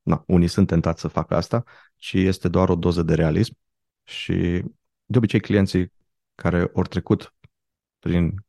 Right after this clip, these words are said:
câteva încercări, uh, cu copywriteri, uh, au devenit suficient de maturi, unii dintre ei cel puțin,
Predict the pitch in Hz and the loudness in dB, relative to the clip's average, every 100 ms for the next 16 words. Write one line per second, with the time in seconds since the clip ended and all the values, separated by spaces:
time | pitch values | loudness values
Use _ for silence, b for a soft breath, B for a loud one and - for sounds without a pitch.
0 | _ - 87 87 87 82 85 - - 90 | _ -4 -2 2 2 2 0 -2 -4 -2
1 | 82 78 78 78 - - 87 92 87 - | 0 -2 -2 -4 -8 -4 -2 0 -2 -2
2 | 85 B B B B B _ _ _ _ | -8 B B B B B _ _ _ _
3 | - 85 80 78 90 87 85 92 - 82 | -6 -2 -2 -2 0 0 2 0 0 -2
4 | - 80 78 76 85 98 - _ _ _ | 0 2 2 2 2 0 -4 _ _ _
5 | - 98 80 78 - 78 - 73 - 90 | 2 4 6 4 2 2 0 -4 -2 -2